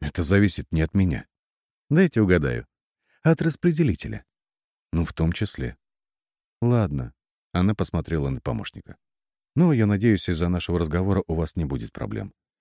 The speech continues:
С вашим выбором или с чем там, что вам важно. Нет, не должно быть. Он улыбнулся. Но если хотите, я вполне могу сказать, какой бы второй цвет я в вас предположил.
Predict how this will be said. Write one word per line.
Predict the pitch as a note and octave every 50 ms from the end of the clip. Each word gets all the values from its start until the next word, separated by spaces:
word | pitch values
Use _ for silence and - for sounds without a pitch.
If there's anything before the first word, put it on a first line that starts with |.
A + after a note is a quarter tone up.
| _ _ -
С | - -
вашим | D3 A#2 - A2 F#2
выбором | F2+ D3+ D#3 A#2+ G#2+ F2+ E2 E2
или | E2 D#2+ E2 D#2 D2
с | C#2
чем | - - - G#2+ E2
там, | - - C2+ A#1 A1+ A1+ A1+ -
что | - - - G2+ F#2
вам | D2+ C2+ C2
важно. | B1 B1 - - F#2+ G2 - _ _ _ _ _ _ _ _ _ _ -
Нет, | E2+ B2 B2+ B2+ G#2+ D#2+ - -
не | D#2+ E2
должно | D#2 F2 E2 D2+ C#2 - A#1+ A1+ G#1+
быть. | G1+ - - - _ _ _ _ _ _ _ _ _ _
Он | - G2 G#2 G#2
улыбнулся. | G2 F2+ F2 D#2 A#1 - - G2+ G2 - - - - _ _ _ _ _ _ _ _ _ -
Но | F#2+ G2+
если | G2 F#2 E2+ - - E2+
хотите, | - F#2+ F2+ - A2+ G2+ - D2+
я | C#2 C2+
вполне | - - D#2 D#2 D#2 E2 F2 F2
могу | D2+ C2 A#1+ C2+
сказать, | - - - C#2 C2 F2 F#2+ -
какой | - - E2 - - G2+ F#2
бы | E2+ F2
второй | - - F#2 F2 E2 D#2+ D2
цвет | - - - G#2 A2+ G#2 -
я | D2 D2 D#2+ E2 D2+
в | B1
вас | C#2 C#2+ -
предположил. | - - C3 - - B2 A2 G#2+ G2+ F#2+ F#2+ F#2 -